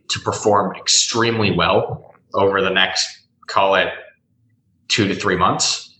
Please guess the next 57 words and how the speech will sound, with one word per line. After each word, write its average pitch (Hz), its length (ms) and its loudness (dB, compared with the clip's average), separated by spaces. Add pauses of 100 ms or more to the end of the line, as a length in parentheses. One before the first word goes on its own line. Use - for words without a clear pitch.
(120)
because 107 180 0
I 110 100 2
think 104 140 -2
Ethereum 107 400 0
does 113 140 -2
extremely 120 380 -2
well, 120 420 2
and 95 100 -12
Ethereum 104 600 -2 (580)
is 101 120 -2
gonna 101 160 -2
enrich 98 340 -4
its 92 100 -2
holders, 143 440 2
and 104 140 -6
there's 98 160 0
gonna 104 140 -2
be 98 160 -2
a - 20 -4
massive 95 400 -2
wealth 92 240 -2
effect 131 320 -2
that's 104 120 -4
gonna 95 180 -4
flow 98 560 -2 (160)
to 104 140 -12
all 101 260 2
of 101 60 -2
these 95 220 -2
low 95 140 0
cap 92 240 -2
Uniswap 110 340 -2
gems. 139 320 -2 (220)
That - 100 -2
kind 214 180 4
of 165 60 2
already 127 240 2
happened. 120 340 -4 (580)
There's 135 160 2
been 131 140 0
a 110 80 2
lot 104 340 2
of - 80 -6
price 104 180 0
appreciation. 110 540 -2
I 98 40 -4
mean, 98 120 -4
a 92 60 0
lot 98 420 0
of 95 80 -14
unit, 95 240 -8
like, 92 200 -4
low 98 180 0
cap, 92 240 -2
like, - 240 -8
ten 95 260 -6
to 90 240 2